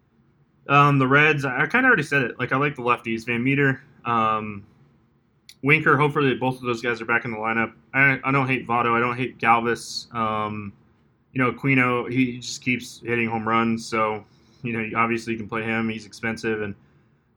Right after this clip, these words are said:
people don't like to pay up for him at his expensive price tag. So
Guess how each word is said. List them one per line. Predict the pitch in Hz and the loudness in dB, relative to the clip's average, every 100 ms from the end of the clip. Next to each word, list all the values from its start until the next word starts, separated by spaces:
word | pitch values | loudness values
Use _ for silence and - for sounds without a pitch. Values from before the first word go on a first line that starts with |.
| - | -2
people | 170 | 0
don't | 156 | 2
like | 147 135 | 2 0
to | 123 | -4
pay | - 131 131 127 - | -2 0 2 0 -2
up | 127 127 _ _ | -6 -6 _ _
for | - 120 | -8 -4
him | 120 117 117 | 0 0 0
at | 113 - | -4 -6
his | 113 123 | -10 -8
expensive | 113 - 117 113 - | -8 -6 -8 -8 -4
price | 113 110 | -2 -2
tag. | - 110 110 | -2 -2 -2
So | - 113 107 | -6 -6 -6